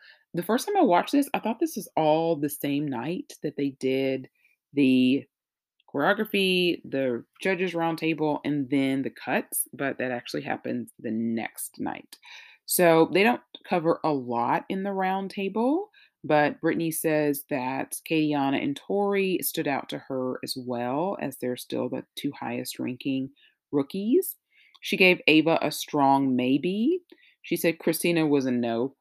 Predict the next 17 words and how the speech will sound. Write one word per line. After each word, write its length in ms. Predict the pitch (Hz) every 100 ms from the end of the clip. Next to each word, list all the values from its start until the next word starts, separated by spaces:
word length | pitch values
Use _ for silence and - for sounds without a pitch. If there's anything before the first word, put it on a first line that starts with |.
| -
for 120 | 143
her. 460 | - 139 143 190 220 _ _ - - _
She 200 | - -
said 520 | 170 - 160 151 147 -
Kaya 320 | 160 156 160
has 220 | 147 147
a 80 | 147
fantastic 680 | 143 131 127 - 120 - 110
look, 300 | 123 156 170 -
but 200 | 123 -
no. 540 | 120 135 131 127 135 139 _ _ _ _
She 180 | - 143
said 240 | - 143 -
a 40 |
maybe 720 | 139 131 135 135 147 156 -
to 120 | - 185
Bree 500 | 143 135 123 135